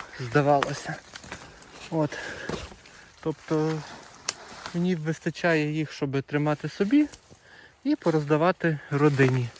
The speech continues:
яка також дуже сильно любить грибочки їсти. Якщо в мене десь під кінець сезону будуть якісь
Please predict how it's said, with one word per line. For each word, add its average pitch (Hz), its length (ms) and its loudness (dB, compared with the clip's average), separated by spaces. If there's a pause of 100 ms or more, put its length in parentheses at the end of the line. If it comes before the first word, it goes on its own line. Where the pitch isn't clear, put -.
(680)
яка 156 200 0 (1300)
також 147 400 2
дуже 165 360 2
сильно 156 420 2
любить 139 400 2 (840)
грибочки 135 720 2 (180)
їсти. 120 540 -4 (1500)
Якщо 202 440 8
в 156 100 0
мене 160 540 4 (140)
десь 160 260 4
під - 180 -10
кінець 156 360 -4
сезону 147 520 -2
будуть 135 460 -4
якісь - 440 -10